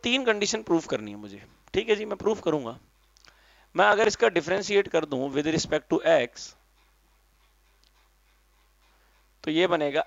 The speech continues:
f dash x और sin x बनता है बच्चों cos x। यहां तक बच्चों बात समझना। अच्छा,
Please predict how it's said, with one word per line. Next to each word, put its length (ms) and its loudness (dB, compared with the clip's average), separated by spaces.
f 200 2
dash 220 -2
x 360 -2
और 100 -6
sin 400 -2
x 100 -12
बनता 260 -4
है 60 -2
बच्चों 280 -4
cos 240 -8
x। 260 -20
यहां 180 -2
तक 120 -8
बच्चों 260 -10
बात 160 -4
समझना। 400 -18
अच्छा, 340 -4